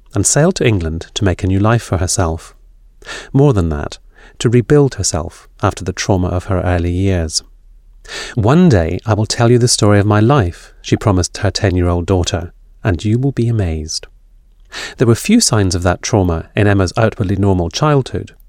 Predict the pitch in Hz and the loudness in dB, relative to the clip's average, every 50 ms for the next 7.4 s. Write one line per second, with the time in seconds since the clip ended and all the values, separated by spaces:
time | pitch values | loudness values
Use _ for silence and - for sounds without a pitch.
0 | - - - - 101 90 90 - 107 104 117 117 107 87 80 82 87 107 117 123 | -20 -8 -2 0 0 2 0 0 0 0 0 2 2 0 -2 -4 -4 -2 0 0
1 | 127 101 85 80 85 - _ _ - _ - - - - - - - - - - | 0 0 -2 -4 -8 -12 _ _ -20 _ -20 -20 -20 -20 -16 -12 -12 -10 -10 -6
2 | - - 123 131 123 190 233 254 254 233 - - 175 185 185 160 143 113 92 80 | 0 2 4 4 4 4 4 4 4 2 2 2 2 2 2 2 2 0 -2 0
3 | 76 95 87 87 - - - - - - - - - - 95 92 92 98 110 135 | -2 -4 -4 -6 -8 -10 -10 -12 -12 -12 -12 -10 -6 -2 0 2 2 2 2 2
4 | 131 117 127 104 - - - 98 85 82 80 85 80 101 101 98 92 85 87 82 | 2 2 2 0 0 -2 -4 -4 -6 -6 -6 -6 -2 0 0 0 0 0 -2 -4
5 | 82 - - 120 - - - 95 82 85 80 78 76 - - - 80 80 85 - | -6 -4 -2 -2 -2 -2 -2 -2 -2 -2 -2 -2 -4 -6 -8 -10 -10 -12 -12 -16
6 | - - - - - - - - - - - - - - - - - - - - | -20 -20 -20 -20 -20 -20 -20 -20 -20 -20 -18 -16 -14 -14 -14 -16 -18 -20 -20 -10
7 | - - 170 165 143 90 76 80 | -2 0 2 4 4 2 0 -2